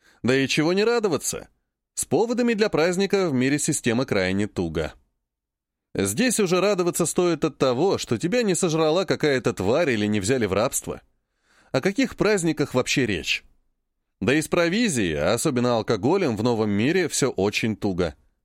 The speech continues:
Но не в нашем случае. Из-за атаки саранчи много яблок было погрызено. И хотя это никакого ущерба их качеству не нанесло,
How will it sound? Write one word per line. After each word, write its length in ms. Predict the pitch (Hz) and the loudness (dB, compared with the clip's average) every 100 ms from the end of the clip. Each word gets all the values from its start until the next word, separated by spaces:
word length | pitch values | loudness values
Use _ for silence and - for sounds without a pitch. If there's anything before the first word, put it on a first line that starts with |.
| _ - | _ -2
Но 280 | 98 151 | 0 2
не 140 | 254 254 | 2 2
в 60 | |
нашем 260 | 185 170 160 | 2 0 0
случае. 500 | - 117 - 76 65 _ _ _ _ _ _ _ _ - | 0 -2 -2 -4 -8 _ _ _ _ _ _ _ _ -4
Из-за 320 | 113 131 190 | 0 2 2
атаки 260 | 202 240 220 | 0 0 0
саранчи 460 | 214 214 208 277 | 2 2 2 0
много 280 | 240 202 175 | 2 2 2
яблок 360 | 185 208 185 165 | 0 0 0 0
было 180 | 175 | 0
погрызено. 760 | 170 160 135 104 82 73 67 60 _ _ _ _ _ _ - | 0 0 0 -2 -2 -6 -8 -12 _ _ _ _ _ _ -4
И 80 | 113 | -2
хотя 240 | 135 147 151 | 0 2 2
это 200 | 127 131 | 2 0
никакого 380 | 131 139 135 | 0 0 2
ущерба 500 | 131 135 - 131 101 | 2 0 0 0 0
их 100 | 110 | -2
качеству 460 | - 117 - - 101 | 0 -2 -2 -4 -2
не 120 | 101 | 0
нанесло, 580 | 104 104 101 - 196 123 | 0 0 0 0 0 -2